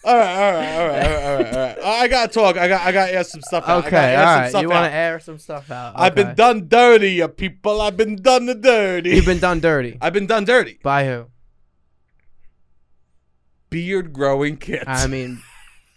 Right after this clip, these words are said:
Speaker 2: Sagalo warned you.
Speaker 1: This is
Speaker 2: Fugazi.
Speaker 1: why, this is why you should just be happy with who you are and
Speaker 2: I
Speaker 1: not
Speaker 2: agree.
Speaker 1: try to change. This is what, like, like, be careful what you wish for.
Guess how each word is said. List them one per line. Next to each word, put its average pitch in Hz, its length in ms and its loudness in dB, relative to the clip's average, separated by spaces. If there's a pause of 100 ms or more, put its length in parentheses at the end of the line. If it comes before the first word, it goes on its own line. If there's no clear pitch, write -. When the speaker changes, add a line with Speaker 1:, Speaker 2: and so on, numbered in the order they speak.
(100)
Speaker 2:
Sagalo 147 600 -4
warned 165 320 -4
you. 120 200 -10
Speaker 1:
This 196 440 -2
is 320 80 2
Speaker 2:
Fugazi. 285 160 -2
Speaker 1:
why, 247 480 2 (180)
this 285 260 -6
is 262 140 -10
why 247 220 -4
you 226 140 -8
should 202 260 -16 (100)
just - 360 -8
be 226 120 -4
happy 214 320 -6
with 180 160 -6
who 214 140 -8
you 180 220 -4
are 202 220 -2 (440)
and 180 120 0
Speaker 2:
I - 20 0
Speaker 1:
not 220 140 2
Speaker 2:
agree. 143 120 0
Speaker 1:
try 214 140 2
to 196 100 -6
change. 196 680 -8 (1300)
This 233 180 -12
is 226 120 -12
what, 233 180 -6
like, 226 220 -2
like, 202 260 -4 (260)
be - 120 -6
careful 277 380 -4
what 226 200 -2
you 196 80 -6
wish 262 240 -4
for. - 360 -16